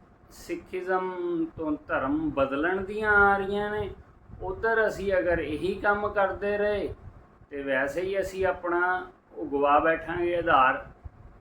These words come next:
ਮੈਂ ਇਹ ਕਹਿਣਾ ਚਾਹੁੰਦਾ ਕਿ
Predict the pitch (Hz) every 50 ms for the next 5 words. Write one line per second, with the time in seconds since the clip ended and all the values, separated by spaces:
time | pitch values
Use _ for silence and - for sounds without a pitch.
0 | - - - - - - - - - - - - - - - - - 226 208 180
1 | 160 123 - - - - - - - - - - - - - - 139 135 135 143
2 | 147 165 180 202 208 214 208 - 196 175 175 185 185 185 180 165 - 160 165 170
3 | 175 170 131 - - - - - - - - - - - - - - - - -
4 | - - - - - _ - - - - - - - 160 160 165 170 180 175